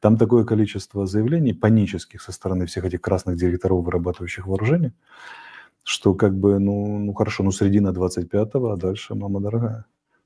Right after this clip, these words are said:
Конец двадцать пятого. Ну, на год у них есть потенциал. У нас есть определенный потенциал. Даже при прекращении помощи мы можем доехать до июля где-то, я так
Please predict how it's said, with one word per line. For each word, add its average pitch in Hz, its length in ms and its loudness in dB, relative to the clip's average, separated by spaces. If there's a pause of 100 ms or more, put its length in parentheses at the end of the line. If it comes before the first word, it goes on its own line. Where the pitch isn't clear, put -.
(220)
Конец 95 300 4
двадцать 80 320 -10
пятого. 123 280 2
Ну, - 20 6
на 131 100 6
год 123 220 4
у 101 40 -2
них 95 200 -4
есть 92 180 -10
потенциал. 107 560 -8
У 196 60 4
нас 117 260 2
есть 95 160 -6
определенный 90 560 -4
потенциал. 135 640 -4
Даже 95 220 0
при 90 140 0
прекращении 90 520 -4
помощи 139 400 -2
мы 95 160 -2
можем 92 300 0
доехать 95 480 -2 (560)
до 90 200 4
июля 87 380 0
где-то, 107 380 -4
я - 120 -4
так - 120 -20